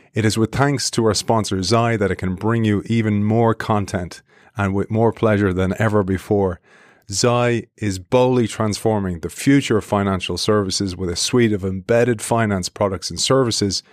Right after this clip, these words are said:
empowering businesses to manage multiple payment workflows and move funds with ease. You can check out Zai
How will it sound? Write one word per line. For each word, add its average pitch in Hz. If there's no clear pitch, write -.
empowering 127
businesses 113
to -
manage 104
multiple 120
payment 120
workflows 101
and 95
move 110
funds 104
with 95
ease. 90
You 101
can 98
check 135
out 107
Zai 98